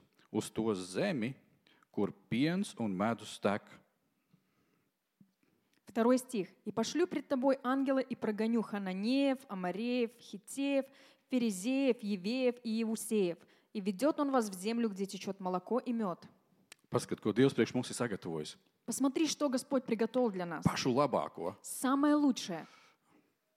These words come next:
Speaker 1: Piens tek.
Speaker 2: Молоко течет.
Speaker 1: Medus arī ir.
Speaker 2: Мед тоже есть.
Speaker 1: Un, ziniet, visus iepriekšējos gadus,
Speaker 2: Знаете, все предыдущие года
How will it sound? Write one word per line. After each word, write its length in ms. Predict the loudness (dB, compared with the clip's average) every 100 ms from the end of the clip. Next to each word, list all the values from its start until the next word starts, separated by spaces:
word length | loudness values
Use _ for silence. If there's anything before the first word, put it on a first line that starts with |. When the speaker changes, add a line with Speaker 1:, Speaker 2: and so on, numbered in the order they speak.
| _
Speaker 1:
Piens 420 | -2 2 2 -2 -2
tek. 220 | 0 0 -4 -20 -20 _ _
Speaker 2:
Молоко 440 | -6 -2 -2 2 2
течет. 440 | 2 0 2 2 -2 -20 _ -12
Speaker 1:
Medus 400 | 0 0 0 -2
arī 320 | -2 2 2
ir. 100 | 0 -4 _ _ _ _
Speaker 2:
Мед 340 | -2 0 0 0
тоже 260 | 0 2
есть. 360 | 0 0 -4 -14 -20 -20 -14
Speaker 1:
Un, 380 | -4 0 0 -2 -6
ziniet, 440 | -2 -2 -2 -6 -20 -20 -20 -8
visus 300 | -4 -4 2
iepriekšējos 800 | 4 6 4 2 0 0 0 -2 -2
gadus, 540 | -2 0 -2 -4 -12 _ _ _ _ _
Speaker 2:
Знаете, 360 | -4 -2 -2 -4
все 240 | -8 -6
предыдущие 640 | -6 -6 -4 -2 -2 -2
года 340 | -4 -4 -4